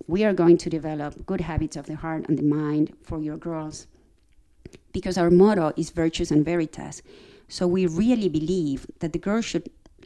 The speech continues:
know the good, love the good, do the good. And in, that's the Virtues part. The Veritas part is seeking the truth,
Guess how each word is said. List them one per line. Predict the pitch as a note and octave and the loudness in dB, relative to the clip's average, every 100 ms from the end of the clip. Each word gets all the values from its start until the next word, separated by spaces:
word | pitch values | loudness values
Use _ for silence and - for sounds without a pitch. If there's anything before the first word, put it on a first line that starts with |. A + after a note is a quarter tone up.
| - - _ - | -16 -16 _ -2
know | C#3+ D3 D#3 F#3 | 4 4 4 0
the | A3 | -4
good, | - E3 C#3+ D3 D3 - _ - - | -6 -6 -6 -6 -10 -14 _ -20 -12
love | E3 F#3+ G3+ | -6 -4 -4
the | G3+ | -6
good, | D#3+ D3+ D3+ D3 - - | -4 -2 -2 -6 -12 -8
do | F3+ F3 | -2 -2
the | E3+ | -2
good. | D3 C#3 - - _ _ - - - _ _ _ - | -8 -12 -14 -20 _ _ -20 -20 -20 _ _ _ -6
And | F3 E3+ E3 E3 - | -2 2 6 4 6
in, | F3+ F3 E3+ - - _ _ _ _ _ - | 8 8 6 2 -8 _ _ _ _ _ -16
that's | E3+ - | -14 -10
the | F3+ | -10
Virtues | F3 E3 E3 D3+ | -6 -8 -8 -6
part. | - - - - _ _ | -4 -4 -6 -20 _ _
The | F3 | -6
Veritas | D#3+ B3+ C4+ D#3+ D#3 | -2 -2 -2 -4 -4
part | - D3 D3 F3+ | -2 -2 -2 -8
is | - | -6
seeking | - A3+ B3 A3 | -6 2 6 6
the | E3+ | 4
truth, | - D#3 D3 - | -8 -12 -8 -10